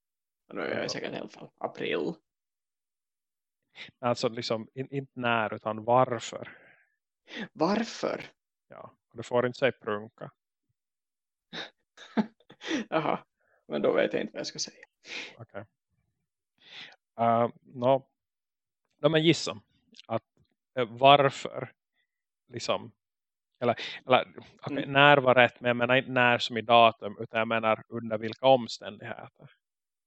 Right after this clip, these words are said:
Speaker 1: Eh, som dessa barn liksom blir till.
Speaker 2: Ja, att liksom
Speaker 1: Ja.
Speaker 2: när som
Speaker 1: Ja.
Speaker 2: mänsklighet eller
Speaker 1: Ja.
Speaker 2: som samhälle så liksom ser vi till att det föds mest barn.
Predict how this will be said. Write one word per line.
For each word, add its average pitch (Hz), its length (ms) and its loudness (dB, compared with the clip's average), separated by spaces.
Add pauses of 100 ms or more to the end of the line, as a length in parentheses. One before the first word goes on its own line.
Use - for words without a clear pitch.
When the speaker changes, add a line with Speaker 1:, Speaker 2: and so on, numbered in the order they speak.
(2000)
Speaker 1:
Eh, - 280 2
som 95 320 0
dessa - 300 -2
barn - 320 2
liksom - 260 -6
blir - 180 -2
till. - 360 -10 (1200)
Speaker 2:
Ja, - 320 -4
att 120 180 -4
liksom 117 420 -6
Speaker 1:
Ja. 120 60 -8
Speaker 2:
när 123 320 6
som 110 220 -4
Speaker 1:
Ja. 98 180 2 (400)
Speaker 2:
mänsklighet 117 720 -2
eller 107 120 -2
Speaker 1:
Ja. - 40 0
Speaker 2:
som 110 200 -6
samhälle 110 560 0
så - 140 -6
liksom 98 460 -8 (440)
ser 113 160 6
vi 104 100 -6
till 113 200 -2
att 98 80 -2
det 110 60 -10
föds 101 480 -2
mest 101 280 -10
barn. 127 440 0